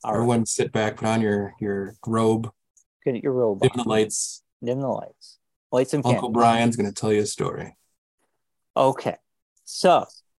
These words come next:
Speaker 1: I was on, uh, I think, uh,
Speaker 2: Grindr?
Speaker 1: Saturday or Sunday
Speaker 2: Oh.
Speaker 1: morning. I was on Grindr. No. Saturday, Sunday morning. And, um, Rocky is texting about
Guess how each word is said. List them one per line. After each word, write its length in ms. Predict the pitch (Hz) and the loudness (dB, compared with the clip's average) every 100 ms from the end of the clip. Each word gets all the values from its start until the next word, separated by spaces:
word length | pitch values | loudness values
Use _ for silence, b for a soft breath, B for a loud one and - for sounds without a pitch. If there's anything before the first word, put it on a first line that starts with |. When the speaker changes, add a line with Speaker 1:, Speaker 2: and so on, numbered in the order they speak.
| _ _ _ - | _ _ _ 2
Speaker 1:
I 300 | 160 147 151 | 4 6 4
was 280 | 151 160 151 | 6 4 4
on, 480 | 165 170 180 190 185 | 6 6 6 4 0
uh, 60 | |
I 840 | - 151 135 131 127 127 127 127 135 | 2 4 4 4 2 2 0 -2 -2
think, 180 | 202 190 | -6 -4
uh, 800 | 170 156 151 151 151 156 151 151 | 0 2 2 2 4 4 6 6
Speaker 2:
Grindr? 140 | 139 - | 4 4
Speaker 1:
Saturday 340 | - 139 202 | 4 4 4
or 40 | 190 | 2
Sunday 280 | - 196 185 | 0 0 0
Speaker 2:
Oh. 20 | |
Speaker 1:
morning. 360 | 160 135 127 - _ - | 2 0 -2 -10 _ -4
I 60 | 139 | -2
was 100 | 143 | 0
on 140 | 160 | 0
Grindr. 380 | 135 117 120 123 | 0 0 -2 -8
No. 60 | 110 B B B | -10 B B B
Saturday, 340 | - 202 240 254 | 0 4 6 4
Sunday 240 | 254 233 | 4 2
morning. 440 | 220 175 147 175 214 _ _ _ _ - | 4 4 4 0 -6 _ _ _ _ -2
And, 480 | 180 175 165 160 160 _ | 2 4 4 2 -4 _
um, 440 | 160 143 143 147 147 _ _ | 0 2 2 -2 -8 _ _
Rocky 580 | 143 170 226 - 156 220 - - | 2 4 4 2 -4 -4 -12 -8
is 220 | 160 - | -8 -6
texting 760 | - 202 - - 175 156 185 - | 0 0 0 -4 -2 0 -2 0
about 580 | 151 143 156 151 151 | 0 4 6 6 4